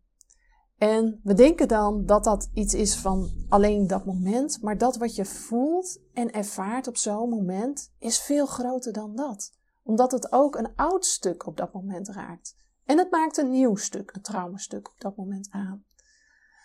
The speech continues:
Een ander voorbeeld. Ik zie veel vrouwen in mijn praktijk die een pestverleden hebben.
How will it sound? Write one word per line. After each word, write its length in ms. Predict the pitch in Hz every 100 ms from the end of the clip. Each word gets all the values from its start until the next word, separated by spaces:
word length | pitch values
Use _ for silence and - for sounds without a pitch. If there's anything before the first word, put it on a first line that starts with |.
| _
Een 180 | 240 -
ander 240 | 285 277
voorbeeld. 800 | - 180 170 175 180 185 - - _ _ _ _ _ _
Ik 180 | _ 226
zie 360 | - 233 233 226
veel 260 | - 226
vrouwen 360 | 254 220 196 202
in 80 | 202
mijn 220 | 196 202
praktijk 540 | - 196 190 190 190
die 240 | 196 180 185
een 180 | 208 208
pestverleden 720 | 294 285 - 185 175 175 175
hebben. 480 | 180 170 185 196